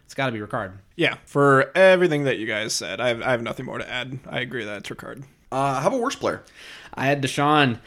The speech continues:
Speaker 1: So he, he survived, but I, I'm not just gonna go along with the, the truth bomb here,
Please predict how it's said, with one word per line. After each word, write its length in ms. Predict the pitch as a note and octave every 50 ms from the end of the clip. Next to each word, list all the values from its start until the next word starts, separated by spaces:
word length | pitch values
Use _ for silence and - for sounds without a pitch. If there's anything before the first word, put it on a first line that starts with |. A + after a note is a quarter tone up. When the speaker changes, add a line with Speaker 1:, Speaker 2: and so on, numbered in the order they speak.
| - - _
Speaker 1:
So 300 | - - D#3+ D3+ D3+ D3+
he, 400 | - D3+ C#3 - F3 F#3+ G3+ F3+
he 180 | E3+ F3 F#3+ G3+
survived, 640 | - - G#3+ G3 E3+ E3+ F3 F3+ F3+ E3 C#3+ B2+ A#2
but 140 | B2 C#3 C3+
I, 360 | - D3 - - - G1+ G1+ - _ _ _ _ _ _ _ -
I'm 140 | F3 F3+ F#3
not 180 | G3+ G#3 A3 F#3
just 160 | G#3 G3 F3
gonna 160 | G3+ F#3 E3+
go 220 | D#3 D#3 D#3 D3+ D3
along 300 | D3 C#3+ C#3+ C#3+ C#3+ C#3+
with 180 | C#3 C3+ -
the, 240 | C#3 C3+ C3+ C3+ C3
the 140 | A#2+ B2+ B2
truth 420 | - - - E3+ D#3+ D3 D3 -
bomb 260 | - C#3 C#3 C3 C3 B2+
here, 540 | C3 C#3 C3 C3 B2+ B2+ B2 A#2+ F2 -